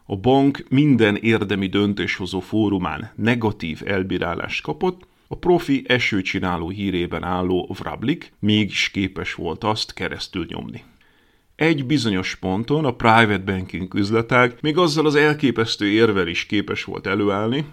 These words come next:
hogy ha megadják a hitelt Trumpnak, akkor az képes lesz visszafizetni az adósságát a befektetési üzletágnak. Amikor pedig a hitel megadása érthető okokból akadozott,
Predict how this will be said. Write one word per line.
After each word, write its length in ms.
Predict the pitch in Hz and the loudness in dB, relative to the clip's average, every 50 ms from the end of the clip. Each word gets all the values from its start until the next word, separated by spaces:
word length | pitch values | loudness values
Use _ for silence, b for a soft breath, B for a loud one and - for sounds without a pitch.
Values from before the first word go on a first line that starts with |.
| - _ | -14 _
hogy 180 | - - - | -14 -14 -12
ha 100 | - - | -10 -4
megadják 680 | 95 104 117 135 143 151 139 - 95 - 71 - - - | -2 -2 0 2 4 4 4 4 4 0 -4 -4 -6 -8
a 40 | 101 | -10
hitelt 420 | 107 110 101 - - 67 - - | -10 -10 -10 -10 -10 -10 -10 -12
Trumpnak, 560 | - - 73 73 - - - 135 151 175 - b b b | -10 -10 -8 -8 -10 -8 -4 -4 -4 -4 -4 b b b
akkor 260 | - 117 - - 139 | -10 -6 -2 0 0
az 160 | 143 143 - | 0 0 -2
képes 520 | - - 160 151 139 - 127 113 - - - | 0 4 4 4 4 4 2 0 0 -2 -4
lesz 200 | 110 98 - - | -4 -6 -4 -4
visszafizetni 800 | 92 101 - - 123 113 - 120 117 117 113 101 - 127 123 | -4 -4 -4 -4 -6 -4 -2 -2 0 0 0 -2 -2 -2 -4
az 120 | 117 107 95 | -2 -2 -2
adósságát 800 | 95 107 - 92 80 - - - 92 87 92 95 104 107 110 110 | -2 -2 -2 -2 -4 -6 -6 -4 -4 -2 -2 0 0 0 0 0
a 60 | 120 | -2
befektetési 840 | 110 107 107 95 - - 90 85 - - 95 - - 101 104 - - 95 | -2 -2 -4 -8 -6 -8 -10 -10 -8 -8 -6 -4 -4 -4 -4 -4 -4 -6
üzletágnak. 840 | 90 90 - - - - - - 50 - - - - - - - _ _ b b b b b b b | -6 -8 -10 -12 -12 -12 -10 -8 -8 -8 -8 -12 -16 -18 -20 -20 _ _ b b b b b b b
Amikor 560 | - 139 160 170 165 - - - 110 113 113 | 0 2 4 4 4 2 2 0 -2 -2 -2
pedig 280 | - 107 92 98 92 95 | -2 -4 -4 -4 -4 -4
a 60 | 110 | -4
hitel 440 | 107 107 131 139 - 123 104 90 90 | -4 -4 -4 -4 -2 0 0 0 0
megadása 800 | 92 95 92 92 92 87 - - - 87 - - - - - - - | -2 -4 -2 -4 -4 -6 -6 -8 -12 -10 -10 -10 -8 -8 -10 -8 -2
érthető 440 | - 107 104 101 - 98 - - - | 0 0 0 -2 -4 -10 -12 -10 -10
okokból 680 | - - - - - 95 104 107 113 120 123 123 117 - | -12 -12 -10 -12 -12 -8 -4 -2 0 0 0 -2 -4 -8
akadozott, 720 | - - - - 92 90 104 101 104 - 147 160 151 151 | -14 -18 -12 -10 -4 -2 0 0 0 0 -2 -2 -4 -6